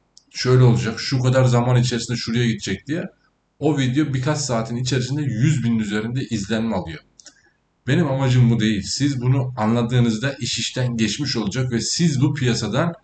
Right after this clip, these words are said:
silinmiş olacaksınız. Bakın bunu elinde on bin lira olan adam da, on milyon olan adam da anlasın. Altının gözü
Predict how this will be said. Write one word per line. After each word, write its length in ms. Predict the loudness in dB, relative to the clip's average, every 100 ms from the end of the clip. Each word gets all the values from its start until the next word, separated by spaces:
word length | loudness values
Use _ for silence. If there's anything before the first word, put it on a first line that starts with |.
| _
silinmiş 600 | -10 -4 0 4 6 6
olacaksınız. 540 | 4 0 -2 -6 -8 -8
Bakın 300 | -8 -6 0
bunu 400 | 4 4 2 -4 -14 _ _ _
elinde 340 | 2 4 4 0
on 400 | 0 2 2 4
bin 180 | 2
lira 100 | 0
olan 200 | -2 -2
adam 280 | -2 -4 -6
da, 60 | -10
on 420 | -8 -2 2 4
milyon 300 | 4 2 0
olan 240 | 0 -2 -2
adam 360 | 0 2 2 2
da 260 | -2 -4 _ _ _
anlasın. 600 | -4 0 0 -2 -6 -10 -16 _ -20 _ _ -20 _ _ _ -2
Altının 580 | 0 2 2 2 0 2
gözü 540 | 2 4 0 -2 -6